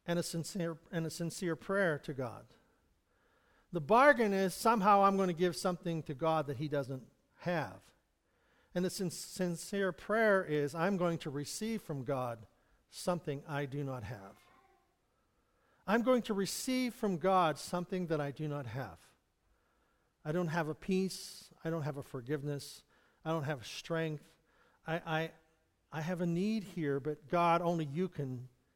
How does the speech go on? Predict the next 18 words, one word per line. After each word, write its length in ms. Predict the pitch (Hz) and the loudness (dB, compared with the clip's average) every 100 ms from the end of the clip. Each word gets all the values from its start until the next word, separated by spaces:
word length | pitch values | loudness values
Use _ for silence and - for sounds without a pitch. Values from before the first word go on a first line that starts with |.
| _ - | _ -6
you 120 | 175 | -4
can 380 | 180 156 143 135 139 170 | -2 -4 -4 -8 -12 -4
meet 280 | 160 170 | -4 -2
that 220 | 147 117 131 | -4 -6 -6
need." 260 | 131 101 _ _ _ _ _ _ | -8 -8 _ _ _ _ _ _
It's 120 | - | -6
not 160 | 202 214 | 0 0
a 40 | |
bargain. 480 | 127 139 139 110 92 - _ _ _ _ _ _ _ _ _ _ _ _ _ _ | 0 0 -2 -4 -16 -20 _ _ _ _ _ _ _ _ _ _ _ _ _ _
You 60 | - | -6
see, 260 | 240 220 - - _ 202 | -2 -2 -4 -20 _ 0
in 200 | 196 180 | 2 2
Stephen's 560 | - 240 247 185 156 | 0 0 2 2 0
prayer 440 | - 175 147 139 113 - _ | 0 4 4 2 -2 -16 _
in 120 | 170 165 | -2 0
Acts 260 | 180 - | 0 -2
chapter 500 | - 175 160 165 156 | 2 2 2 0 0
seven, 560 | 143 - 185 160 131 | 0 2 2 2 -2